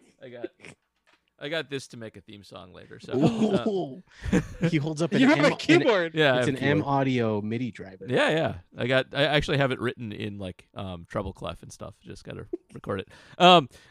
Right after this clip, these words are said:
Speaker 1: uh, s-, see, I'm, I'm doing work over here. Ben's just whining about the Packers. Um, so
Speaker 3: It just dawned on me that when you do those parody songs, you actually play the music to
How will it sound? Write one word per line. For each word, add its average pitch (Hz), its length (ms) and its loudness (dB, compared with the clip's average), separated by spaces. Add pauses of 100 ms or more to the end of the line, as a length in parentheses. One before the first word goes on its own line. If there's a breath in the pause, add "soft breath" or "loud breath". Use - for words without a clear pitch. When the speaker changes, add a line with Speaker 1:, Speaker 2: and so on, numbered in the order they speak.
(120)
Speaker 1:
uh, 180 100 0
s-, - 140 -14 (180)
see, 98 220 -10
I'm, 117 180 -6
I'm 143 160 -2
doing 117 240 -2
work 98 220 -10
over 104 160 -6
here. 101 160 -4
Ben's 120 320 -2
just - 280 -8
whining 107 440 -6
about 95 180 -8
the - 80 -16
Packers. 107 420 -4 (300 soft breath)
Um, 175 320 6 (380 soft breath)
so 180 160 10
Speaker 3:
It - 80 8
just 262 240 0
dawned 262 260 4
on 160 240 0
me 139 160 -6
that 147 140 -8
when 175 100 -8
you 226 80 -6
do 240 80 -4
those 226 180 0
parody 247 300 -2
songs, 156 420 -4
you 175 260 -2
actually 170 520 -4
play 165 240 -2
the 156 120 -2
music 160 420 -4
to - 20 -8